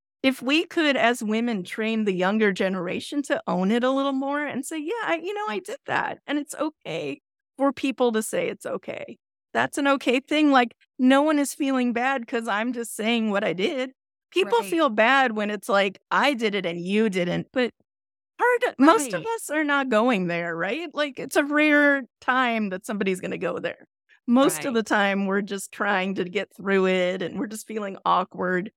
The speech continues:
Speaker 1: at being the center of attention for five seconds, you know?
Speaker 2: Yes, I think that's
Speaker 1: Yeah.
Speaker 2: it. Yeah, that center of attention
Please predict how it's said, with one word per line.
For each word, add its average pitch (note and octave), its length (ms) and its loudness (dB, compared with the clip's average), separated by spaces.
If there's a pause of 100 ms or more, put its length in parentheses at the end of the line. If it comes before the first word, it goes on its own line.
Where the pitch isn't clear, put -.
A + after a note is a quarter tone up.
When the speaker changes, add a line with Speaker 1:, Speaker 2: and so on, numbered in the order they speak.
(420)
Speaker 1:
at F3+ 120 0
being G3 260 0
the F#3 60 -6
center F3+ 300 -6
of F#3 100 -6
attention A#3+ 460 -2
for G#3+ 160 0
five G3 300 0
seconds, G3 600 -8
you - 140 -6
know? G3 220 -4
Speaker 2:
Yes, - 380 -20
I G3+ 120 -18
think A3+ 240 0
that's G#3+ 340 0
Speaker 1:
Yeah. - 0 -
Speaker 2:
it. G3+ 260 -8
Yeah, G#3 260 -2
that E3+ 200 -10
center A#3+ 300 -4
of B3+ 60 -6
attention G#3+ 680 -10